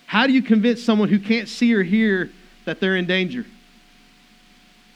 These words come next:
I mean, it's a humbling task. We're not here to judge them. We're not here to get mad at them. We are here to love them, and that is difficult also. And how do we do that? We do that by remembering. We do it by remembering. First Timothy twelve thirteen,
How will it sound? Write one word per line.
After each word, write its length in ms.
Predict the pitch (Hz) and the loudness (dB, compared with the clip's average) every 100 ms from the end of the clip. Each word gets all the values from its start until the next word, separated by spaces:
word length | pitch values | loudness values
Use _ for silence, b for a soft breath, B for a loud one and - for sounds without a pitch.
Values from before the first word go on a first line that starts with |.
| _ - 170 | _ -14 2
I 20 | |
mean, 140 | 214 | 4
it's 160 | 247 254 | 4 4
a 100 | 226 | 4
humbling 380 | 233 240 247 208 | 6 4 2 0
task. 440 | 226 240 165 - - B B | 2 0 -2 -10 -20 B B
We're 160 | 185 247 | 0 2
not 180 | 277 226 | 4 4
here 160 | 247 | 4
to 100 | 240 | 4
judge 380 | 190 180 240 180 | 0 2 0 0
them. 180 | 185 196 | -4 -2
We're 100 | 226 | -2
not 200 | 233 214 | 0 2
here 100 | 226 | 2
to 80 | 202 | 0
get 240 | 180 202 | -4 -4
mad 240 | 190 226 233 | -2 -2 -2
at 120 | 202 | -4
them. 200 | 143 139 | -10 -4
We 140 | 190 | -2
are 100 | 233 | 0
here 160 | 190 202 | 0 -2
to 80 | 180 | -2
love 340 | 175 202 220 | 0 0 -2
them, 240 | 175 165 - B B | -4 -6 -8 B B
and 160 | 151 | -8
that 200 | 143 190 | -2 0
is 100 | 185 | 0
difficult 500 | - 190 185 160 180 | -2 -4 -4 -8 -6
also. 420 | 160 160 151 131 113 | -4 -6 -6 -8 -8
And 140 | 120 | -8
how 140 | 139 | -8
do 80 | 165 | -6
we 80 | 160 | -6
do 200 | 160 220 | -4 -6
that? 200 | 143 107 - _ b b _ | -6 -10 -16 _ b b _
We 120 | 135 | -8
do 160 | 123 139 | -4 -4
that 160 | 143 | -4
by 100 | 127 | -6
remembering. 540 | 131 131 147 139 110 101 - _ _ _ _ _ _ _ _ | -6 -6 -6 -6 -8 -10 -18 _ _ _ _ _ _ _ _
We 80 | - | -12
do 120 | 135 | -8
it 60 | 170 | -6
by 120 | 156 | -6
remembering. 480 | 151 147 151 120 104 | -6 -6 -6 -6 -8
First 300 | - 180 165 | -8 -10 -6
Timothy 320 | 196 175 - | -6 -6 -8
twelve 280 | - 170 156 | -8 -8 -8
thirteen, 520 | 170 151 - 165 139 | -8 -10 -8 -8 -8